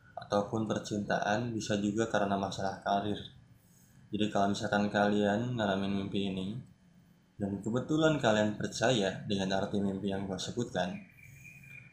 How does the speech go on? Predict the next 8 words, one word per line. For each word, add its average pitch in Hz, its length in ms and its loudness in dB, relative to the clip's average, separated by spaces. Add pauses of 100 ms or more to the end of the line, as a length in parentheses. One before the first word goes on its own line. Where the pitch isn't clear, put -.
(260)
berarti 131 240 2
kalian 117 480 4
lagi 104 480 0 (800)
merasa 107 400 2
cemas 101 720 -2
karena, 95 400 0 (1040)
eh, 92 320 -2
apa? 127 320 -6